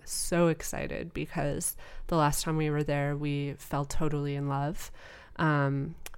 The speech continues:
with, uh, everything there is to see there. It's just such an experience. But one of the issues traveling there is plastic.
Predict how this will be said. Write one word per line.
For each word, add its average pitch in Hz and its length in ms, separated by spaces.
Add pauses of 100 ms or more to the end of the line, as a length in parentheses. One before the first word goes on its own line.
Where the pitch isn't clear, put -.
(260)
with, 147 380
uh, 143 340
everything 151 460
there 147 100
is 143 140
to - 100
see 147 240
there. - 220
It's - 340
just - 460
such - 320
an 143 80
experience. - 680 (520)
But 170 160
one 185 140
of 175 140
the 175 200
issues 160 420
traveling 160 520
there 180 240
is 147 280
plastic. - 800